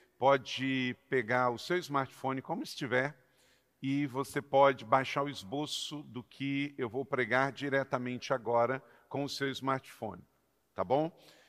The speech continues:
Discípulos fazem discípulos e hoje o milagre do novo nascimento. E o esboço está aí no Q R Code. Viva a tecnologia, não é? É tudo para que você tenha o melhor.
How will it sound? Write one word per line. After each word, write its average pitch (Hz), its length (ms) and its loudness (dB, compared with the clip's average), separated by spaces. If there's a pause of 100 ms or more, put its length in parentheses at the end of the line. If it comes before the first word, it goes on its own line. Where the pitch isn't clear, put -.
(280)
Discípulos 131 600 -6
fazem 139 320 0
discípulos 165 640 -6
e 139 40 -2
hoje 139 300 -2
o 147 40 -6
milagre 127 520 0
do 127 140 -12
novo 127 280 -4
nascimento. 131 880 -4
E 104 80 -8
o 113 60 -8
esboço 127 480 -8
está 170 300 0
aí 131 260 2 (340)
no 131 200 -4
Q - 120 -2
R 131 200 2
Code. 90 360 -12
Viva 151 260 2
a - 20 -4
tecnologia, 135 880 -2
não 101 160 -4
é? 233 100 -4 (800)
É 123 160 4
tudo 156 600 -6 (680)
para 139 180 6
que 139 160 -4
você 135 340 -2
tenha 143 280 0
o - 20 -2
melhor. 117 480 -2